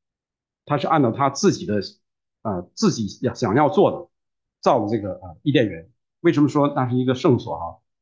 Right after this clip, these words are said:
这个大家也可以去慢慢去思考，这是一个很大的一个话题。那亚当夏娃他们在那里做什么呢？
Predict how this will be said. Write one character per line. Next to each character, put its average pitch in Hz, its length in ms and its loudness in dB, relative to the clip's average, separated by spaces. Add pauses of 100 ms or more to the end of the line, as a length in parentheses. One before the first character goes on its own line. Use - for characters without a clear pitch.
(140)
这 127 100 -4
个 107 60 -2
大 107 120 -2
家 104 140 -2
也 101 80 -8
可 107 160 -10
以 90 80 -6
去 90 340 -12 (200)
慢 107 140 -2
慢 98 160 -4
去 101 60 -6
思 110 180 -10
考， - 280 -16 (420)
这 113 100 -4
是 107 60 -6
一 113 80 0
个 95 60 -4
很 85 80 -10
大 104 160 -2
的 90 60 -12
一 - 20 -14
个 90 80 -18
话 90 160 -6
题。 90 160 -18 (720)
那 104 280 -10
亚 117 120 -4
当 147 140 2
夏 135 160 0
娃 104 320 -4 (180)
他 - 80 -4
们 131 100 2
在 143 120 2
那 120 100 2
里 90 80 -6
做 135 160 0
什 110 120 -2
么 127 60 4
呢？ 117 240 2